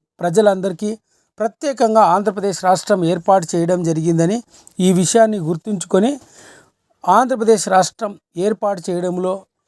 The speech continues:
ప్రాణత్యాగం చేసిన పొట్టి శ్రీరాములకు ఘనంగా నివాళులర్పించి, అమరజీవి పొట్టి శ్రీరాములు జయంతి, వర్ధంతిని ప్రతి ఒక్కరూ ఘనంగా నిర్వహించుకోవాలని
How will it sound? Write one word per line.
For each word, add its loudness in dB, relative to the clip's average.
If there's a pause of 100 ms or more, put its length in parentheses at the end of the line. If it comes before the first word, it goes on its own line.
(260)
ప్రాణత్యాగం 2
చేసిన -4
పొట్టి -8
శ్రీరాములకు 0 (360)
ఘనంగా 4
నివాళులర్పించి, 0 (340)
అమరజీవి 2
పొట్టి -8
శ్రీరాములు 0
జయంతి, 0
వర్ధంతిని 2
ప్రతి 0
ఒక్కరూ 0
ఘనంగా 0
నిర్వహించుకోవాలని 2